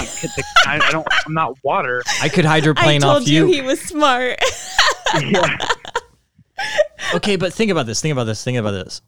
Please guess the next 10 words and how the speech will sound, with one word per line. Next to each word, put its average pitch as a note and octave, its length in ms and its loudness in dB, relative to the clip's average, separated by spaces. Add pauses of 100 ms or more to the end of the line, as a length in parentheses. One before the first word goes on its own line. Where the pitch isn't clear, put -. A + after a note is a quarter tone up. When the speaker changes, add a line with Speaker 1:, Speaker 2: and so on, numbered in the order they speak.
(380)
Speaker 2:
Water F#3 640 0 (640)
is, C#3+ 680 0
um, B2+ 840 2 (680)
th-, F3 160 -4
thinner. F3 480 2 (300)
It's - 140 -20
more C#3+ 140 4
buoyant B2+ 460 2 (360)
than C3+ 580 0 (120)
concrete. C#3+ 520 -2